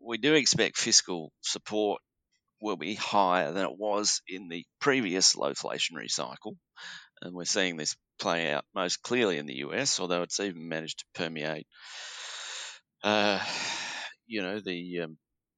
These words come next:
the, uh, uh, halls of austerity in Brussels, but,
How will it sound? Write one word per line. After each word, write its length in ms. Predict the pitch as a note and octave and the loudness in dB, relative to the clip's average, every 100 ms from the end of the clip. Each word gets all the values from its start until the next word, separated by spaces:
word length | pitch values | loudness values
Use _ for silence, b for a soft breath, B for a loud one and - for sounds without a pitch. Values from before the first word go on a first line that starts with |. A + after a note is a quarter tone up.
| - - _ _ _ - | -6 -6 _ _ _ -12
the, 360 | F#2+ F2+ F2+ | -10 -8 -6
uh, 140 | E2+ E2+ - _ _ - | -6 -8 -14 _ _ -10
uh, 180 | G2 - - _ | -8 -8 -14 _
halls 440 | - G2+ A2+ G#2 E2+ | -14 -2 0 0 -2
of 100 | E2+ | -2
austerity 680 | E2 - G2 G2+ G2 E2 E2 | 0 0 2 2 2 0 -6
in 320 | - D#2+ E2 | -8 -12 -6
Brussels, 760 | D#2+ G2 - C#2+ B2+ - - - | 0 2 2 -2 -4 -2 -2 -4
but, 120 | - | -20